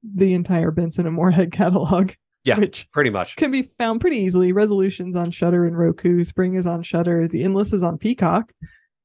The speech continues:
Speaker 1: And Synchronic is on Netflix, but also through your library apps like Kanopy and Hoopla.
Speaker 2: And you can, if you wanna explore their Marvel stuff, you can watch, uh, Moon Knight on Disney Plus. Um,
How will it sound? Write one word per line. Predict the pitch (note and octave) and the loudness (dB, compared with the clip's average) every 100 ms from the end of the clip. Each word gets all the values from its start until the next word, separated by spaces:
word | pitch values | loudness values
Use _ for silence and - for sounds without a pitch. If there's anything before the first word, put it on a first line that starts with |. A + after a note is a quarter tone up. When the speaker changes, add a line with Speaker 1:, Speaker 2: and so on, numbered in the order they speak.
| _ - | _ -2
Speaker 1:
And | F3+ E3+ | -2 -2
Synchronic | - - A3+ G#3 G3+ | -4 0 2 4 4
is | F3+ | 2
on | F3+ F3+ | 2 2
Netflix, | F3 - E3+ - | 0 2 0 0
but | - | -2
also | F3+ E3+ - E3+ E3 F3+ | 0 0 0 0 0 -6
through | - F3 | -2 0
your | E3+ E3 D#3 - | 2 0 -2 -6
library | F3 F3 E3+ F3 E3+ | 2 2 4 2 2
apps | F3 E3 - | 0 -4 -4
like | E3 C#3 | -6 -4
Kanopy | - E3+ E3+ E3 F3 | -2 -2 0 0 -2
and | D#3 | -2
Hoopla. | E3 - D#3 D3 _ _ _ _ _ _ - | -4 -4 -10 -12 _ _ _ _ _ _ -8
Speaker 2:
And | G#2 F#2+ F2 E2+ D#2+ | -4 -4 -6 -8 -12
you | E2+ | -16
can, | D2+ F#2 E2+ F2 - | -16 -16 -14 -16 -10
if | A2 A2 | -10 -6
you | A2+ | -4
wanna | A2 G#2+ | -2 -4
explore | A2+ A2 - - A2 G#2+ B2+ B2+ B2+ A#2+ | -6 -10 -12 -10 -8 -4 -2 -2 -4 -6
their | A2 A#2 A2+ A2 | -6 -6 -4 -6
Marvel | G2 G2 F#2+ G2 G2+ | -6 -6 -6 -4 -8
stuff, | F#2+ - F#2+ F#2 | -8 -8 -8 -8
you | F2+ F2+ | -14 -14
can | F#2 E2+ | -14 -14
watch, | E2 E2 E2 - | -12 -12 -14 -16
uh, | - D#2+ D#2+ | -12 -12 -12
Moon | F2+ F2 E2 | -12 -12 -10
Knight | E2+ D#2 - | -12 -14 -16
on | E2+ D#2 | -16 -14
Disney | D#2 D#2 D#2+ | -18 -20 -20
Plus. | D2+ F#3 E3 - - - - - _ | -6 -2 -2 -6 -12 -20 -20 -20 _
Um, | A2 G#2 G#2 G2+ G2+ | -2 0 2 0 -4